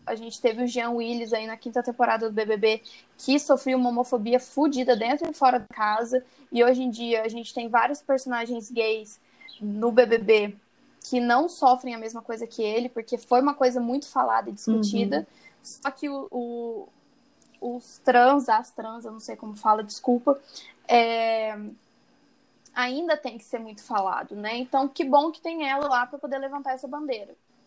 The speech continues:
Speaker 1: Embora já conversamos aqui que eu, eu não acho que foi
Speaker 2: A maneira
Speaker 1: da
Speaker 2: certa.
Speaker 1: tipo, ela não falou da maneira correta, ela poderia ter abordado de uma forma.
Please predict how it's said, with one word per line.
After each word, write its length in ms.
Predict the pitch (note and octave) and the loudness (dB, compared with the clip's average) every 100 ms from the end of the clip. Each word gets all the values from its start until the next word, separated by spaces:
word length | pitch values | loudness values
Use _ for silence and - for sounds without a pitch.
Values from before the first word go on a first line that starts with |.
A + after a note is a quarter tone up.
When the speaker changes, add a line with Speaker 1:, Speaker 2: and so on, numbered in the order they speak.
| _ - | _ -18
Speaker 1:
Embora 440 | A#3 G#3 G3+ A3+ - _ _ _ _ _ | -12 -6 -6 -6 -12 _ _ _ _ _
já 200 | A3 G#3+ | -10 -10
conversamos 420 | G#3 A3 A3 A#3+ | -8 -8 -8 -6
aqui 220 | A#3 A#3 B3 | -8 -8 -4
que 100 | B3 | -4
eu, 120 | A#3+ - | -4 -6
eu 140 | - A#3 | -2 2
não 100 | B3 | 4
acho 220 | A#3 - | 4 0
que 60 | |
foi 300 | - A#3 A#3 - - _ - _ - - | -6 -2 -2 -6 -20 _ -20 _ -20 -8
Speaker 2:
A 60 | G3+ | -2
maneira 400 | G3 G3+ F#3+ F#3+ | 4 4 4 -2
Speaker 1:
da 60 | |
Speaker 2:
certa. 440 | F#3+ - E3+ F3 - _ - B3+ | -6 -6 -8 -8 -12 _ -20 -8
Speaker 1:
tipo, 260 | - - D4 | -4 4 4
ela 120 | B3 | 4
não 140 | B3+ | -2
falou 240 | B3+ C#4 C#4 | 0 2 2
da 80 | |
maneira 280 | C#4 C#4 C4+ | 0 -4 -6
correta, 400 | C#4 C#4+ C4 G#3+ | -2 -2 -2 -4
ela 80 | A3 | -6
poderia 300 | A3+ A3+ A#3+ | -6 -8 -8
ter 60 | B3 | -8
abordado 380 | A#3+ A#3 A#3 G#3+ | -8 -4 -6 -6
de 80 | |
uma 140 | B3 B3 | -12 -12
forma. 600 | - _ _ _ - | -16 _ _ _ -18